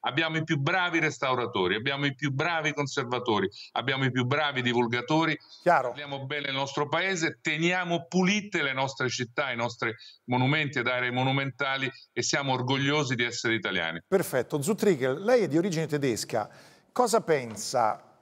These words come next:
Speaker 2: dei turisti stranieri che in Italia non rispettano le regole? Perché quando noi andiamo fuori siamo sempre <laughs> abbastanza attenti, un po' come Totò e Peppino che pensavano di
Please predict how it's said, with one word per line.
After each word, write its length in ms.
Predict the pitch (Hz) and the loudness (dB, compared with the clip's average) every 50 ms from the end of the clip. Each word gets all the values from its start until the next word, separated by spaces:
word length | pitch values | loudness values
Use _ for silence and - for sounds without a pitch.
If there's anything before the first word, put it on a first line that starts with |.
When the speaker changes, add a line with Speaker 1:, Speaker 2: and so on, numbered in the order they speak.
| _ _ _ | _ _ _
Speaker 2:
dei 320 | - 123 110 110 135 135 | -20 -8 -2 0 0 2
turisti 400 | 127 151 156 156 151 151 - 151 | 2 2 0 0 0 0 -2 -2
stranieri 500 | 135 139 - 139 143 147 156 156 135 127 | -2 -2 -2 -4 -2 0 0 2 2 0
che 100 | 113 - | 0 0
in 60 | 135 127 | -2 -2
Italia 320 | 127 113 151 151 139 127 | 0 2 0 0 0 0
non 120 | 123 123 | -4 -4
rispettano 580 | 120 120 110 - - 139 131 - - 127 123 123 | -4 -6 -6 -4 -2 -2 -2 0 -2 -4 -4 -2
le 60 | 123 | 0
regole? 280 | 113 113 101 101 98 98 | 0 0 0 0 -2 -4
Perché 240 | 92 117 - 131 120 | -4 -6 -6 -6 -4
quando 260 | - 147 147 151 180 | -2 0 0 0 2
noi 100 | 208 214 | 2 2
andiamo 300 | 180 160 165 156 156 147 | 2 4 4 2 2 2
fuori 340 | - 202 214 185 151 127 110 - - - - - _ _ | 4 4 4 4 4 2 -2 -6 -14 -20 -20 -20 _ _
siamo 220 | _ - - 143 143 | _ 0 2 2 4
sempre 280 | 131 190 175 - - | 4 2 2 2 0
<laughs> 40 | - | -2
abbastanza 640 | - - - - - - - 190 156 - - 135 - - - - - - - | -2 -2 0 4 6 4 4 4 2 -2 -2 -2 -2 -6 -14 -20 -20 -6 -4
attenti, 480 | - 139 - - 170 156 131 - - | -2 -2 2 4 4 2 4 2 -4
un 80 | 143 131 | -2 2
po' 140 | - 185 160 | 2 2 4
come 220 | 151 151 147 139 | 4 2 0 0
Totò 300 | 143 - 151 147 165 160 | 2 2 2 4 6 6
e 80 | 139 135 | 6 4
Peppino 500 | - 156 143 - - 175 180 170 160 147 | 4 0 0 0 2 4 4 6 6 4
che 140 | 139 131 127 | 4 2 0
pensavano 600 | - 139 135 113 - - 151 147 143 139 131 127 | -2 -4 -6 -2 2 4 4 4 4 4 2 2
di 240 | 123 123 117 120 | 2 0 0 -2